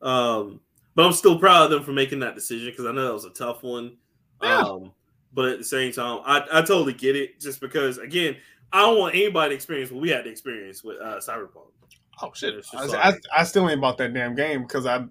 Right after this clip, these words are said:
Speaker 2: I just said I'm not gonna play it until they come out with the next version, like the complete edition that's got, basically the Game of the Year edition that's got all the patches, all that shit ready.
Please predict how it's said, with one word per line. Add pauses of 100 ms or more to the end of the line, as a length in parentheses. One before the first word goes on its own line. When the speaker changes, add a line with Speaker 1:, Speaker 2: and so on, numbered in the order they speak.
Speaker 2:
I
just
said
I'm
not
gonna
play
it
until
they
come
out
with
the
next
version,
like
the (520)
complete
edition
that's
got,
basically
the
Game
of
the
Year
edition
that's
got
all
the
patches,
all
that
shit
ready.